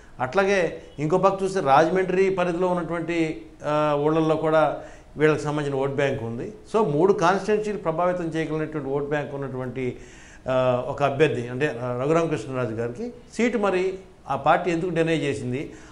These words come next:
అసలు ఆ పార్టీకి సంబంధించిన అంటే బయట టాక్ ఏంటంటే ఆ పార్టీకి సంబంధించిన అభ్యర్థులు గెలవటం ఆ పార్టీ నాయకత్వానికి ఇష్టం లేదేమో, ఇష్టం లేకుండానే ఆ సీట్లు తీసుకున్నారు, సీట్ల తర్వాత అభ్యర్థులను పెడుతున్నారు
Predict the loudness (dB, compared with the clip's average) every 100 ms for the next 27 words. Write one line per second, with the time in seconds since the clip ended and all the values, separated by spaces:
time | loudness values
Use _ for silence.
0 | -10 -8 2 6 6 4 2 6 6 4
1 | -2 0 0 0 -2 0 0 0 0 2
2 | 2 2 4 6 4 -2 -2 2 6 6
3 | 6 4 4 -2 -4 -4 -4 -2 -2 0
4 | 0 0 2 2 2 2 2 2 2 0
5 | 2 -2 -2 -2 -4 -4 -4 -2 -4 -6
6 | -14 -6 -2 2 4 6 4 2 2 0
7 | 0 2 4 2 0 0 0 2 0 0
8 | -2 0 -4 -4 -4 -2 -2 -2 -4 -4
9 | -2 -2 -2 0 0 0 -4 -4 -6 -4
10 | -4